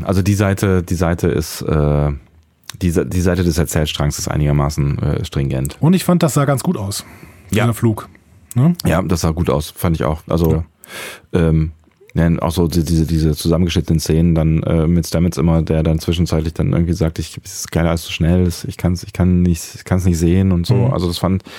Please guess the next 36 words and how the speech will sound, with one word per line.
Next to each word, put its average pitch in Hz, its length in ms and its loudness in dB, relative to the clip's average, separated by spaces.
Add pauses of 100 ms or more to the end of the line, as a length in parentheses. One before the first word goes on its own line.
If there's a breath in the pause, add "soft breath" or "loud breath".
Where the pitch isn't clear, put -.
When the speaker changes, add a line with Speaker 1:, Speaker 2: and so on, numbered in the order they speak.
(440 loud breath)
Speaker 1:
ja, 131 220 0
fand 107 200 0
ich, - 160 -4
fand 104 180 0
ich - 80 -6
gut. - 180 -4
Speaker 2:
Genau, 104 300 2
und 101 140 -2
die, 107 160 2
die 104 180 0
Discovery 110 480 0
verbiegt 113 420 -2
sich 131 300 0
und, 113 280 0
äh, 113 480 2 (460)
gleitet 120 480 0
quasi 113 280 0
durch 123 180 2
den 123 160 0
Raum 120 280 2
und 110 100 -2
alle 113 120 2
Leute 113 480 2 (480 loud breath)
stehen 123 440 2
dann, 120 440 2
ähm, 113 360 2
und 113 160 -2
sitzen 123 340 0
da 113 180 2
und 110 140 0
werden 110 200 2
hin 107 100 4
und 113 160 0
her 117 140 2
geschmissen 117 560 0
und 104 300 -2